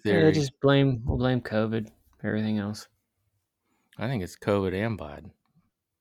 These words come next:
Speaker 2: Democrats and covid.
Speaker 1: Oh,
Speaker 2: Never put
Speaker 1: so
Speaker 2: them together.
Speaker 1: I know this is not in the show notes, so I'm gonna
Speaker 2: Yeah.
Speaker 1: go rogue.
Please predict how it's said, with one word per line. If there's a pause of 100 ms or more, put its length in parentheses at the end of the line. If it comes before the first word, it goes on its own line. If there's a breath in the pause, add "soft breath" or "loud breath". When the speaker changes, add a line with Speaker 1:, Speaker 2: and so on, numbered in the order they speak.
(120)
Speaker 2:
Democrats (1200)
and
covid. (580)
Speaker 1:
Oh,
Speaker 2:
Never
put
Speaker 1:
so
Speaker 2:
them
together. (440)
Speaker 1:
I
know
this
is
not
in
the
show
notes, (100)
so
I'm
gonna
Speaker 2:
Yeah.
Speaker 1:
go
rogue.